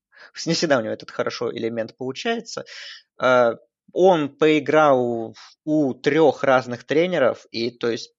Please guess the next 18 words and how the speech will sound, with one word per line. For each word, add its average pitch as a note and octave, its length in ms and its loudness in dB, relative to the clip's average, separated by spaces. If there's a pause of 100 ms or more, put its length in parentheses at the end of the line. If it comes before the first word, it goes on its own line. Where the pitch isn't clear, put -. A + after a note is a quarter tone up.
(100)
исп-, - 480 -10
и C#3 100 2
все C#3 340 -2
эти C3 140 -6
тренеры C3 340 -2
использовали A#2+ 520 -4
разные B2 420 2
варианты A#2 380 -4
нападения, C#3 680 -6 (380)
разные B2+ 280 -4
схемы, B2 400 -8
то C3 160 -8
есть, - 160 -10
в - 20 -20
принципе, F#3+ 480 -6
он D3+ 120 -6
такой, - 480 -4 (600)
он D3+ 240 -4